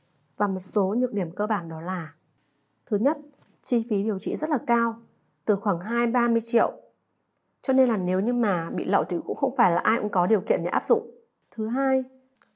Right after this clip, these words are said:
phương pháp này nó chỉ có tính chất ức chế vi khuẩn lậu tạm thời,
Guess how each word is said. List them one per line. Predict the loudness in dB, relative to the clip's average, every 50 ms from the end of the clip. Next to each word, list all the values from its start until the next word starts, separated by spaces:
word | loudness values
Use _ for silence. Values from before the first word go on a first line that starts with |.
| _ -2
phương | -2 0 0
pháp | 0 0 2
này | 2 2 2 2
nó | 2 0 0 0 -2 -4
chỉ | -2 -2 -2 0 0
có | -2
tính | -2 -2 -2 -2 -2
chất | -2 -4 -6 -6 -6 -6
ức | -6 -6 -6
chế | -2 0 2 2
vi | 2 2 0
khuẩn | 0 2 0 0 2
lậu | 0 -2 0
tạm | 0 0 0 0 -2
thời, | 0 0 2 2 0 -2